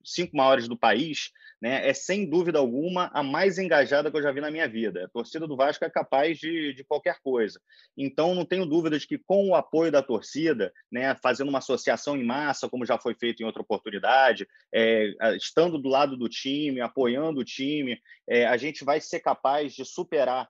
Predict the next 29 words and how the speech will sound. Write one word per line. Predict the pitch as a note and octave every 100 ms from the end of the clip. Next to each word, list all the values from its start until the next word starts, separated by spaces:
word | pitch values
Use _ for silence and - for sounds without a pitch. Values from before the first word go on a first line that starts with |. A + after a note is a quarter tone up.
| _ _ -
essa | A2+ - A#2+
fase, | - A#2+ A#2+ G#2+ A2+ A2
é, | G#2+ G#2+ G#2+
de | G2+
dificuldades | A2 - A2+ A2+ A2
financeiras | - C3 B2+ - D3+ D3+
com | -
muito | D3+ D3 G#3 G#3+
mais | E3 C#3+
rapidez. | C3 B2+ A#2+ A#2 D3 - _ _
Vamos | - E3 E3
conseguir | D#3 - C3
pagar | - A#2 A#2
o, | A#2+
o, | - A#2+ A#2 G#2+
os | A2
credores | - A#2+ G#2 A#2 A#2+ G#2+ -
no | A#2
R | A#2 A#2
C | A2+ A#2 A2
E | A2+
de | A2
forma | - A#2+ A#2+
mais | D3 D#3+
rápida | C3 D3 B2
ainda | A2+ A#2 C3 A2
do | -
que | A#2
o | A2